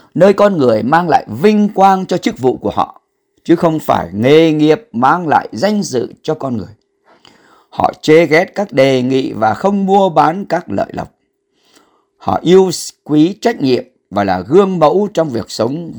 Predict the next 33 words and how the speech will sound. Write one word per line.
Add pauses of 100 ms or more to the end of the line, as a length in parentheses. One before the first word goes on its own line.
(240)
và
đề
cao
pháp
luật. (880)
Thực
ra, (220)
đây
là
con
đường
của
công
lý, (320)
là
liều
thuốc
giải
độc (120)
cho
nạn (100)
tham
nhũng. (840)
Việc
giáo
dục
con
người, (500)
đặc
biệt
là
giới
trẻ,